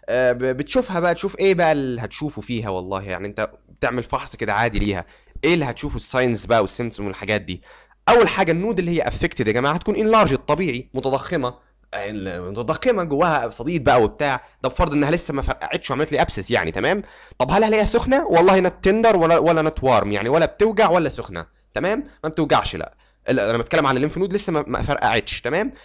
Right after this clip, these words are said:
بتكون فيرم انكونسستنسي، هما الاثنين يعني الليمف نود بتكون ناشفه شويه، تمام؟ ليه ناشفه شويه؟ بسبب ان المناعه بتحاول تعمل فايبروزس حواليها، فتلاقيها ناشفه، ها؟ حاجه ناشفه كده وجواها مين؟ صديد كده، فاهمني؟ فهي فيرم بسبب الفايبروزس،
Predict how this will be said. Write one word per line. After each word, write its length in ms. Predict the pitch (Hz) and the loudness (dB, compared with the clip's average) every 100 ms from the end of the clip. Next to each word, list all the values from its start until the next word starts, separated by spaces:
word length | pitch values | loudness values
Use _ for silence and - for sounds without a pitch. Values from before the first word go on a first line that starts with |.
| _ | _
بتكون 340 | 139 185 - 214 | -6 -4 -4 -6
فيرم 380 | 208 247 240 175 | -2 2 2 2
انكونسستنسي، 920 | 135 131 127 - 127 - 87 - 87 | -2 -4 -8 -6 -6 -6 -10 -10 -8
هما 180 | 143 151 | -4 -2
الاثنين 340 | 127 131 127 | -2 -2 -2
يعني 240 | 98 85 95 | -2 -4 -6
الليمف 360 | 92 127 139 | -6 -8 -6
نود 140 | 156 190 | -6 -6
بتكون 240 | 180 190 | -6 -4
ناشفه 320 | 190 - - | -4 -4 -8
شويه، 420 | 120 120 98 76 - _ - | -8 -4 -4 -6 -14 _ -4
تمام؟ 280 | 117 160 147 | 0 0 4
ليه 140 | 190 | 2
ناشفه 260 | 180 175 135 | 2 -2 -6
شويه؟ 400 | 135 135 131 123 - - | -2 0 -2 -6 -12 -6
بسبب 340 | 117 170 156 | 0 0 0
ان 240 | 131 127 | -4 -4
المناعه 440 | 127 127 135 170 165 | -4 -4 -4 0 -2
بتحاول 340 | - - 175 | -4 -2 -2
تعمل 260 | 160 156 156 | -2 -6 -6
فايبروزس 580 | - 131 123 - 113 - | -4 -4 -4 -4 -4 -6
حواليها، 500 | 101 107 113 95 78 - _ _ | -2 0 -2 -4 -10 -18 _ _
فتلاقيها 440 | 101 139 160 156 | -8 -4 -2 0
ناشفه، 400 | 151 147 - 78 _ _ | 0 -2 -6 -14 _ _
ها؟ 180 | 127 - - | -8 -8 -6
حاجه 240 | 135 135 | -4 -2
ناشفه 360 | 131 160 - 120 | -2 -4 -6 -6
كده 280 | 180 220 147 | -2 -2 -2
وجواها 400 | 113 117 156 131 | -4 0 0 0
مين؟ 180 | 143 | -4
صديد 360 | 143 104 107 156 | -4 -6 -6 -6
كده، 160 | - 104 | -6 -8
فاهمني؟ 400 | 104 127 180 214 | -4 -4 -4 -2
فهي 260 | 147 156 | 0 0
فيرم 300 | 135 202 196 | 2 0 0
بسبب 280 | 147 175 147 | -2 -2 -2
الفايبروزس، 800 | 120 113 117 143 113 92 - | -4 -4 -2 0 0 -2 -4